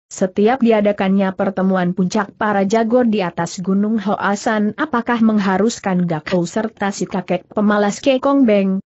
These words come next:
Chiang Bunyin dari Xiao Lim Pei dan Chiang Ok Bunyin dari Butong Pei untuk mengikutinya? Tanya Ti Ben mengalihkan bahan pembicaraan selanjutnya. "Benar," sahut Wicitu mengangguk,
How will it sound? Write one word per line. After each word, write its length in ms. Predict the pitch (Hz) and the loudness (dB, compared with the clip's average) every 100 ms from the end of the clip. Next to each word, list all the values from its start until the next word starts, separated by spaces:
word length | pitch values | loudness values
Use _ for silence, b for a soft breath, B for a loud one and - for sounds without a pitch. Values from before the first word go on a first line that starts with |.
| _ | _
Chiang 480 | - 269 247 208 202 | -4 0 2 2 2
Bunyin 400 | 190 196 214 214 | 4 2 2 0
dari 240 | 196 196 208 | 2 2 0
Xiao 400 | - 254 262 311 | 0 0 2 2
Lim 320 | 277 277 277 | 4 4 4
Pei 240 | 196 202 | 0 0
dan 240 | 190 165 165 | -2 -2 -2
Chiang 240 | 214 196 | -2 -2
Ok 180 | 185 - | -4 -2
Bunyin 400 | 190 190 208 214 | 0 2 2 0
dari 240 | 196 175 170 | 0 0 0
Butong 560 | 175 202 - 247 240 | 0 -2 0 0 0
Pei 260 | 233 233 240 196 | 2 2 4 2
untuk 240 | 190 190 | 0 0
mengikutinya? 800 | 185 196 190 226 226 254 254 269 | 0 2 0 -2 0 2 2 2
Tanya 320 | 269 226 226 | -2 0 0
Ti 240 | 214 220 208 | 0 0 0
Ben 340 | 214 254 277 | 0 2 2
mengalihkan 760 | 226 196 170 190 202 - 196 190 | 2 2 0 0 -2 -4 -2 -2
bahan 320 | 156 180 196 | -2 -4 -4
pembicaraan 640 | 269 226 202 175 151 185 | 0 0 0 -2 -2 -2
selanjutnya. 960 | 190 214 160 151 202 226 - 185 160 151 _ _ _ - | -2 -2 -2 -2 -2 -4 -2 -2 -2 -6 _ _ _ -8
"Benar," 400 | 175 165 160 208 - _ | -4 -2 -2 -4 -10 _
sahut 400 | - 254 233 240 | -6 -4 -2 0
Wicitu 480 | 202 185 196 196 285 | 0 0 -2 -2 2
mengangguk, 640 | - 254 185 185 196 214 | 4 4 2 0 0 0